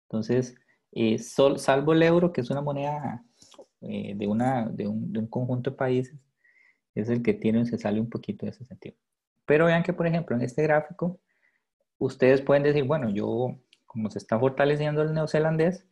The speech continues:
yo voy a tratar de manejar pares, eh, donde él sea el fuerte y un ejemplo, eh, el otro sea más débil".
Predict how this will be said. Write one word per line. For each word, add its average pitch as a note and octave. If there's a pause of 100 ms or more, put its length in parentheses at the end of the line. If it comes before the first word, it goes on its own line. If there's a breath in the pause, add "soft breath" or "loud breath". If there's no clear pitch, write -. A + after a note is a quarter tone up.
(420)
yo A#2
voy A#2+
a C3
tratar A2+
de B2+
manejar G#2+
pares, C#3+ (720)
eh, A#2
donde G#2 (100)
él A#2
sea C3
el C3+
fuerte C#3+
y C3
un A#2
ejemplo, C3 (840 soft breath)
eh, G#2+
el G#2+
otro G#2
sea A2
más G#2
débil". F#2+